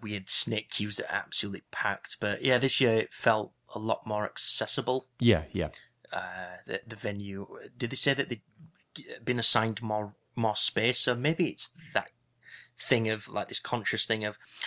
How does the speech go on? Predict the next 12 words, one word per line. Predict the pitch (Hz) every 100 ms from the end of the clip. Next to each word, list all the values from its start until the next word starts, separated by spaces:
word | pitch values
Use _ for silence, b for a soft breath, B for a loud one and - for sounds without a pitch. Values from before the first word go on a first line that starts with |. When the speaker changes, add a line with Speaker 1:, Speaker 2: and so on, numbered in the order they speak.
| B
Speaker 1:
oh, | 120 117 -
okay, | 113 107
so | -
it's | 113 -
more | 147 165
spaced | - 123 -
out, | 113 98 - _ -
therefore | 104 104 104 101
it | 101
looks | 104 - -
smaller, | - - 104 95 113 117 -
but | 101 98